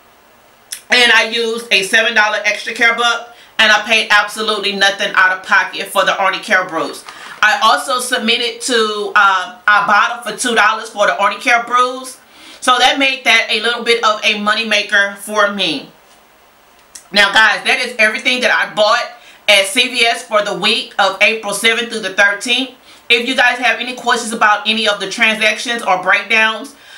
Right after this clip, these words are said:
go ahead and leave them in the comments down below, and I'll be sure to answer any of your questions. That is all that I have for you guys for today. I will see y'all in my next video.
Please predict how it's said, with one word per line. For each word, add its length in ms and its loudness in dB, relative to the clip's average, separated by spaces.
go 140 2
ahead 260 0
and 80 -6
leave 120 -4
them 100 -4
in 60 -2
the 120 -8
comments 340 0
down 220 0
below, 360 0
and 120 -2
I'll 160 0
be 80 -14
sure 200 -4
to 120 -2
answer 260 -2
any 260 -2
of 60 -12
your 120 -2
questions. 760 -4
That 320 0
is 140 -6
all 200 2
that 100 -2
I 80 2
have 300 0
for 40 -12
you 140 -6
guys 240 2
for 160 -2
today. 540 -2
I 140 2
will 100 -2
see 200 -4
y'all 140 2
in 80 -4
my 140 -2
next 220 -4
video. 540 -4